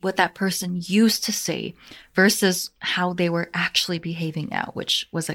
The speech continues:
completely different story. And for one of our students,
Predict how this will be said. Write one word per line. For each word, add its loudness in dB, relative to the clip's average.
completely 0
different -2
story. -8
And 0
for 0
one 2
of 2
our 6
students, -2